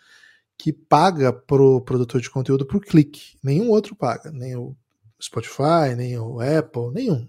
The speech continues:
Nenhum paga. Só a Aurelo. Então, se você puder ouvir na Aurelo, pô, ajuda bastante, viu? Ajuda bastante. É, a gente consegue arrecadar aí um pouco mais aí pra conseguir continuar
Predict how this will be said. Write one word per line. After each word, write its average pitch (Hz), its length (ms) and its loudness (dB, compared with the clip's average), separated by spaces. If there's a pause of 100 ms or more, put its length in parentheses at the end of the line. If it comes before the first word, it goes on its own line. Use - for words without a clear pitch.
Nenhum 170 260 0
paga. 151 340 4 (580)
Só - 200 8
a 151 40 12
Aurelo. 147 480 6 (460)
Então, 143 880 -2
se - 100 -18
você 139 200 -4
puder 147 340 2
ouvir 160 240 4
na 156 100 0
Aurelo, 143 440 0
pô, 147 200 -6
ajuda 127 280 -6
bastante, 147 580 -6
viu? 131 340 -10
Ajuda 127 280 -8
bastante. 139 680 -6 (720)
É, 120 240 -2
a 113 60 -4
gente 120 180 -8
consegue 127 400 -4
arrecadar 123 480 -2
aí 131 420 -6
um - 300 -18
pouco 151 240 -8
mais 131 340 2
aí 123 120 0
pra 127 120 -10
conseguir 123 400 -12
continuar 120 420 -18